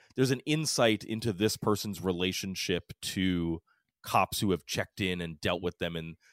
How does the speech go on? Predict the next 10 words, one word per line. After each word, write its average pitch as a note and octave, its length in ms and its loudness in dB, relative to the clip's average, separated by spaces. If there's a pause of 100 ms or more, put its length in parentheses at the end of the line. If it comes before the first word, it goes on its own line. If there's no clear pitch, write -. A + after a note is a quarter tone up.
(220)
finally, G2+ 360 2
this F#2 160 0
person F#2 340 -2
is, E2 240 -6
like, E2+ 160 -2 (420)
excited F#2+ 520 0
to F#2 60 -4
get G#2 260 -4
one F#2 160 2
over E2+ 520 2